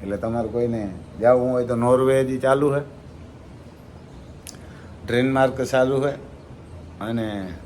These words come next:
ઓલું સબમેરિયા એવું ચાલુ છે, ને ઘણાય છે. પછી કેનેડા છે, એને કેનેડા છે, લંડન છે, અને ઇઝરાયલમાં તો ગા જેવું નથી. કોઈને જાવું હોય ને બરોબર ફોન કરજો એમાં.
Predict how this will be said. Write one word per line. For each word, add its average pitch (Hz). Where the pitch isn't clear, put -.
ઓલું 120
સબમેરિયા 139
એવું 107
ચાલુ 107
છે, 101
ને 107
ઘણાય 135
છે. 113
પછી 104
કેનેડા 120
છે, 101
એને 123
કેનેડા 120
છે, 113
લંડન 117
છે, 110
અને 101
ઇઝરાયલમાં 120
તો 110
ગા 127
જેવું 101
નથી. 92
કોઈને 113
જાવું 123
હોય 139
ને 131
બરોબર 113
ફોન 127
કરજો 139
એમાં. 147